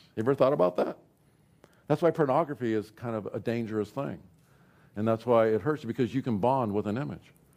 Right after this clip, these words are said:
You can, you can bond with an experience. And then you begin to injure your capability of having healthy sexuality. I mean, it's not just we're trying to make life miserable, but there's something that actually can happen that is damaging.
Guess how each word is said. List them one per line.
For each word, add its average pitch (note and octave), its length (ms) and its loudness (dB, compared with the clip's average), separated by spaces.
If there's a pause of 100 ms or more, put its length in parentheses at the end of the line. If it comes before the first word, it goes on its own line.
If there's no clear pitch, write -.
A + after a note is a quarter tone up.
(400)
You A#2 140 2
can, A#2+ 240 0
you B2+ 100 4
can A#2 200 2
bond C#3 460 4
with A#2+ 300 0
an G#2+ 120 -4
experience. B2+ 680 -6 (420)
And B2 200 0
then C3 160 2
you B2+ 120 0
begin B2 420 0
to A#2 240 -4
injure B2+ 680 2
your A#2 180 0
capability B2 880 2
of G#2 160 0
having A2 540 0
healthy A2 380 0
sexuality. E2+ 800 -6 (520)
I C#3 60 -2
mean, C#3 260 0
it's D#3 180 0
not F3+ 200 2
just D#3 180 -10
we're C3+ 80 0
trying C3 420 -2
to A2+ 300 0
make C3+ 240 -4
life A#2+ 260 2
miserable, C#3+ 360 0
but A2+ 240 0
there's B2+ 340 0 (260)
something D#3+ 420 -2
that B2+ 200 2
actually B2+ 380 0
can A#2 180 -8
happen A#2+ 520 -4
that A2+ 200 0
is G#2+ 220 -4
damaging. A2 760 -2